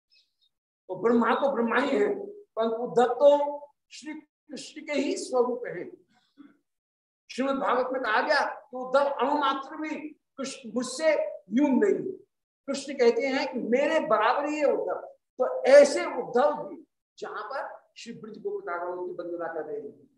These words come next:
और वंदना भी कर रहे हैं कहां से? कि "स्वजन आर्य पथम चे हित्वा", स्वजन आर्य पथ का त्याग करके वे गोपियां श्री कृष्ण के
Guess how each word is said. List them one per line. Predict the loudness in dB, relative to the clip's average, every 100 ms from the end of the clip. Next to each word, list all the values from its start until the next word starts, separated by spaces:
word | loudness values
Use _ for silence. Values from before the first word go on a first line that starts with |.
| _
और | 0 4
वंदना | 4 4 6 4
भी | 4
कर | 0
रहे | 2 0
हैं | -2
कहां | -6 -4 -4
से? | 0 2 2 0 -10
कि | -16 _ -4
"स्वजन | -2 0 2 2 2 -2
आर्य | 0 0 0 -2
पथम | -8 -8 -8
चे | -6
हित्वा", | -6 -8 -6 -4 -4 -6 -16 -20
स्वजन | -2 0 2 2
आर्य | 0 0 2 0
पथ | -2 -8
का | -6 -8
त्याग | -8 -6 0 4 4 2 0
करके | 0 0 -6 -8 -8 -14 _ _ _ _ _ _ _ _ _ _ _ _ 0
वे | 4 6 4 -2 -6 -18 _
गोपियां | 0 2 2 0 -4 -4 -8 -12 _ _ _ _ _ -18
श्री | -10 -10
कृष्ण | -8 -10 -10 -8 -4
के | 6 8 8 4